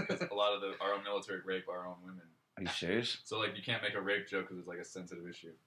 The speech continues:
Speaker 2: As opposed to, you know, back outside the military where rape is just fine.
Speaker 1: It's pretty funny. I got a good rape joke that fucking works. It's not a really rape joke, but you've heard it, right?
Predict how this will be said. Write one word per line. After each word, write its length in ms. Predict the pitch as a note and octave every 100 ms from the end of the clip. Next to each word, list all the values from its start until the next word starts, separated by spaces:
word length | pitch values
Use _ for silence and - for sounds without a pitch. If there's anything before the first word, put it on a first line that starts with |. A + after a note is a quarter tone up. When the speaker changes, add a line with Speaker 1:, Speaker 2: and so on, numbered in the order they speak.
| -
Speaker 2:
As 160 | A#2 A#2+
opposed 380 | C3+ A#2 A2 -
to, 340 | A2+ G#2 G2+
you 120 | G#2+
know, 80 | G2+
back 340 | F#2+ A2 G2+ G2
outside 280 | G2+ G2 G2
the 100 | G2
military 340 | F#2+ - F#2+
where 100 | F#2
rape 240 | F#2+ F2+ -
is 100 | -
just 220 | E2+ - _ -
fine. 280 | G2 F#2+ - -
Speaker 1:
It's 100 | -
pretty 220 | C#3 C#3
funny. 260 | B2 A#2+ A2+
I 80 | -
got 120 | A2+
a 40 | G#2
good 160 | G2
rape 240 | F#2 F#2 -
joke 180 | E2+ E2
that 120 | -
fucking 240 | D#2+ - -
works. 360 | - - - -
It's 120 | -
not 160 | D#3+ D#3+
a 40 |
really 160 | D#3 B2+
rape 260 | A#2 A#2 -
joke, 180 | - -
but 140 | - -
you've 140 | A#2
heard 140 | - -
it, 80 | -
right? 100 | -